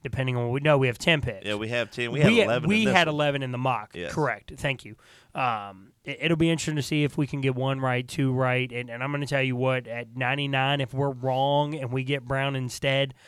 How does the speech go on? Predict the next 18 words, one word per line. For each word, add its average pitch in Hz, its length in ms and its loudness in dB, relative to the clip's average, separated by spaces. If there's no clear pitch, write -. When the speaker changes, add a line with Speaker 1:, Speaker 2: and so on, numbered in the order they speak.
Speaker 1:
I'm 165 240 0
counting 175 420 2
that 143 200 4
as 131 220 0
correct 123 720 -6
for 120 240 -4
us 110 160 -2
because 120 280 -6
that's 120 300 -2
the 135 80 -12
player 107 280 -6
we 107 140 -8
wanted. 101 480 -12
Speaker 2:
Yeah, 95 200 -10
I 95 160 -4
agree. 95 260 -12
Speaker 1:
So, 156 400 6
um, 160 420 4